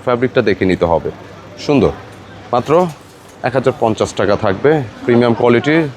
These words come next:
লনের ডিজাইনগুলো প্রত্যেকটাই ইনশাল্লাহ। দেখেন এটা আর একটা ডিজাইন, কালার কি, just লুক চোখে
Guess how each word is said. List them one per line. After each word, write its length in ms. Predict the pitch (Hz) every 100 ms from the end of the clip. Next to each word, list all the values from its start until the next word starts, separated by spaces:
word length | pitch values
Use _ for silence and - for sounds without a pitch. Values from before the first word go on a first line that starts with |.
| - - - - - - 104
লনের 240 | 113 117 92
ডিজাইনগুলো 460 | 87 90 82 78 76 - - -
প্রত্যেকটাই 520 | 131 - - - - - -
ইনশাল্লাহ। 420 | - 95 82 - - - - - - - -
দেখেন 240 | 92 - - - 254 254 - - - - -
এটা 140 | - 104
আর 60 | 104 101
একটা 180 | - 95 - 85
ডিজাইন, 240 | 80 78 80 - -
কালার 220 | 113 113 85
কি, 80 | - - - - - - - - 101
just 220 | 120 - - 92 95 107
লুক 180 | 131 - - -
চোখে 220 | 127